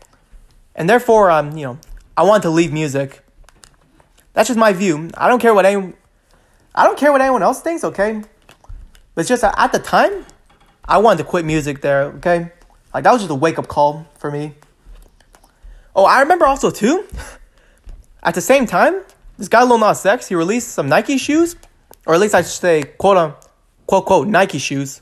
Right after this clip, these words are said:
quote, quote. <laughs> You know, 'cause Nike didn't wanna sponsor it. Nike didn't wanna be a part of it. So it was like some, uh, <laughs> yo, whack, whack ass, you know,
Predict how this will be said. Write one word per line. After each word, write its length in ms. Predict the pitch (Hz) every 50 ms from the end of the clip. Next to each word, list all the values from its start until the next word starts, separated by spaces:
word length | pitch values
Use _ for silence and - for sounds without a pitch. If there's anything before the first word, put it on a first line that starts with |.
| _ _ -
quote, 220 | - 147 143 135
quote. 440 | - 147 147 165 190 - - _ _ _ _ _ _ _ - - -
<laughs> 0 |
You 720 | 233 190 - - - _ _ _ - - - _ - 175 175
know, 60 | 160
'cause 100 | 165 151
Nike 240 | 185 190 175 185 151
didn't 180 | 170 180 180
wanna 160 | 170 165 139
sponsor 420 | - - 170 165 170 - 165 139 135 143
it. 200 | 160 - _ _ _ _ _ _ -
Nike 200 | 165 214 202 185 170
didn't 180 | 175 202 202 202
wanna 180 | 196 190 175
be 100 | 151 170
a 60 | 156
part 220 | 143 - 180 185 170
of 80 | 143
it. 260 | 143 147 151 151 - _ _ _ - - - _ _ _ _ _
So 120 | _ - 165
it 20 |
was 60 | 180 196
like 100 | 190 185
some, 240 | 170 147 147 147 147
uh, 140 | 143 135 -
<laughs> 60 | -
yo, 160 | 220 196 151
whack, 340 | 143 139 156 160 165 - - - - - _ _ _ _ _ _ _ _ _ _ - -
whack 300 | 147 180 208 220 208 226
ass, 460 | 220 208 202 185 165 - - - -
you 80 | 160 143
know, 240 | 135 135 131 143